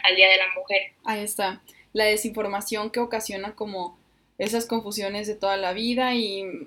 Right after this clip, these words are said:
Speaker 2: más conflictos entre las personas, ¿no? Entonces,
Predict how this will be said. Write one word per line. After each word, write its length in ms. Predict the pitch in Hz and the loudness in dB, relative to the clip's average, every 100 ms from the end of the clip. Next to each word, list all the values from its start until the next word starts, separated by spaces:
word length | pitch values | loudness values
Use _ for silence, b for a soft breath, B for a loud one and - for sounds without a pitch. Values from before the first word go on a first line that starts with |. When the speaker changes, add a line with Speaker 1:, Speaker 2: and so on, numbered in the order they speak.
| - | -14
Speaker 2:
más 440 | 208 214 214 220 - | -6 -2 2 2 2
conflictos 680 | 233 226 214 220 - 220 226 | -2 0 -4 -4 0 0 -2
entre 240 | 208 180 | -6 -6
las 180 | 175 190 | -6 -6
personas, 560 | 175 175 165 - - 190 | -6 -6 -6 -6 -8 -10
¿no? 200 | 202 233 _ _ _ | -14 -14 _ _ _
Entonces, 600 | 208 208 214 226 254 247 | -8 -4 -2 0 -2 -2